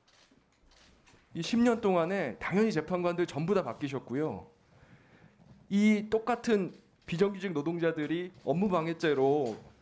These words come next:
유죄 또는 무죄 판결을 받고 또는 재판이 정지됐던 사건들이 얼마나 될까요?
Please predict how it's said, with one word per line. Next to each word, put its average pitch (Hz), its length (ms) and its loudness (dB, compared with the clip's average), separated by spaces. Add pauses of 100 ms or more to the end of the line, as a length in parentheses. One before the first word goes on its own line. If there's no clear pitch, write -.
(160)
유죄 175 260 0
또는 180 260 -4
무죄 156 260 -2
판결을 160 360 -2
받고 120 460 -4
또는 202 180 0
재판이 151 380 -4
정지됐던 139 520 -4
사건들이 143 440 -4
얼마나 127 340 0
될까요? 107 400 -6